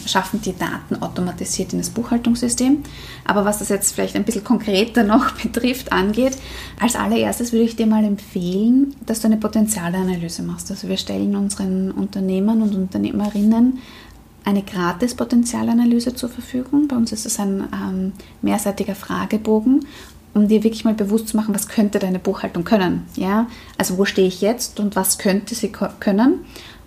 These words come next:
Und, äh, du kriegst dann eine wirklich mehrseitige, lange Auswertung mit jeder Antwort eine Empfehlung dazu, ja? Was könntest du in dem Bereich machen?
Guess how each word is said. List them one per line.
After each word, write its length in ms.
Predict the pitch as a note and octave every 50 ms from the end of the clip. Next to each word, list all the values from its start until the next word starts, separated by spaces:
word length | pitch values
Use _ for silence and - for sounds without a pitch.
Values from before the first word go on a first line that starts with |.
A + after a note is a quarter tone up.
| - - -
Und, 500 | - G3+ G#3 G#3 G#3 G#3 G3+ G3 G#3+ G#3+ - -
äh, 180 | G3 G3 G3 G3
du 80 | G#3+
kriegst 240 | - A3 G#3+ G#3+ -
dann 100 | A3 G3+
eine 280 | G3+ G3+ G#3 G3+ - F#3
wirklich 240 | A#3 A#3 A3 -
mehrseitige, 680 | - G3 F#3+ G3+ A3 - A3 G3 G3 G#3 - A3+ - A3+
lange 360 | G#3+ G#3 G3+ G3 G3+ G#3+ -
Auswertung 840 | - - - A3+ - - - G#3+ G#3 G#3 G#3 - B3 B3+ C4+ C#4+ C#4 - - - - - -
mit 200 | A3 G#3 G#3+ -
jeder 440 | - G3+ G3+ G#3+ A3 A#3+ G#3+ A3
Antwort 600 | G#3+ G#3 G3+ G#3+ G#3+ A3 - A3+ A3 A3+ A3+ A3
eine 120 | G#3+ G#3 G#3+
Empfehlung 520 | G3+ - - - G3+ G3 G3 G3+ G3 F#3
dazu, 440 | F3+ F2 - - - - F#3 F#3 G3
ja? 180 | F3+ F#3+ G3+ G#3
Was 140 | G#3 - -
könntest 320 | - G3+ G3 G#3+ G#3+ -
du 40 | G3+
in 40 | G#3
dem 120 | G3+ G3
Bereich 340 | G3 F#3+ - F#3 F#3 - -
machen? 380 | - F#3+ - - C4+ C4+ C4